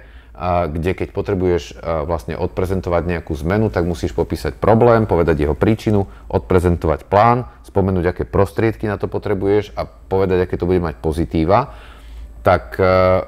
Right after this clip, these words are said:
ja som vlastne zozbieral dáta od všetkých tých team lídrov,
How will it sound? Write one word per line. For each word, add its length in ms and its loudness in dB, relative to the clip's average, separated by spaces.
ja 240 2
som 160 -2
vlastne 320 -2
zozbieral 800 4
dáta 560 2
od 160 -8
všetkých 400 -8
tých 240 -10
team 240 0
lídrov, 480 2